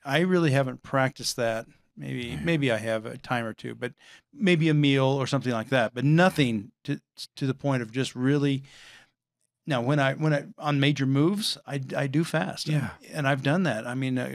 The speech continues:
Speaker 1: a week or so even, um, again with water, but not, not, not food, but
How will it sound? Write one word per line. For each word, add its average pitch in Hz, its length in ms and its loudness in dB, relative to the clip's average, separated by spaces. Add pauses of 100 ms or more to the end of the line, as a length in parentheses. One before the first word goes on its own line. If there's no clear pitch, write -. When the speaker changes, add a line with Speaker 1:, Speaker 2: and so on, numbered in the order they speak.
Speaker 1:
a 131 60 -10
week 135 280 -6
or 131 60 -2
so 135 300 0
even, 120 340 -4 (400)
um, 110 440 -4 (460)
again 127 360 -2
with 110 140 -12
water, 120 340 2
but 117 160 -4
not, 120 320 -4
not, 120 240 -10 (160)
not 123 220 -10
food, 131 320 -2
but 117 120 -8